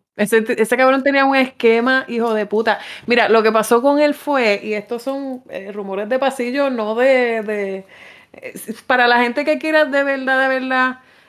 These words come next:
eh, leer bien, bien y empaparse de ese tema, creo que Eliezer Molina estaba haciendo un repor-, eh, hizo un reportaje investigativo de eso, y hay otra reportera también,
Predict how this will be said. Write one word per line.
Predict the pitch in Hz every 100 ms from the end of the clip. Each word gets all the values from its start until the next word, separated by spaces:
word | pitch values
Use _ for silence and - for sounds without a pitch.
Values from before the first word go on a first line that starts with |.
| _ -
eh, | 214 208
leer | 208 196 196 208 233
bien, | 214 233 233 233 220
bien | 226 226 226
y |
empaparse | 208 202 190 180 175 214
de |
ese | 208 196
tema, | 220 214
creo | 202 202
que | 185
Eliezer | 196 214 240 233
Molina | 226 226 226 214 196
estaba | 208 196 196 180
haciendo | 175 180 180
un | 202
repor-, | 214 214 214
eh, | 190
hizo | 185 226 254 226
un | 185
reportaje | 196 202 202 196
investigativo | 208 202 202 185 196 196
de | 220
eso, | 226 180 170 - _ _ - _ -
y | 202
hay | 180
otra | 185 208 214
reportera | 226 214 214 208 208
también, | 208 202 208 208 208 208